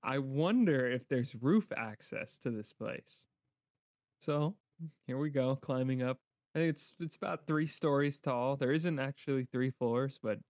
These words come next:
that's just how tall the building is, right? So we climb up. Um,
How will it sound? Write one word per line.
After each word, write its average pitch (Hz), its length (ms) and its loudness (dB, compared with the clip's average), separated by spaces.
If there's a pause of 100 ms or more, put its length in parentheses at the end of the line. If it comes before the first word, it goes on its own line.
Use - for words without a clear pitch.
that's 113 160 -6
just - 220 -14
how 117 140 -4
tall 113 300 -2
the 107 120 -10
building 110 400 -4
is, 127 320 -8 (140)
right? 120 260 -4 (520)
So 147 120 -4
we 147 80 0
climb 165 360 -2
up. 127 240 -2 (1400)
Um, 110 580 -4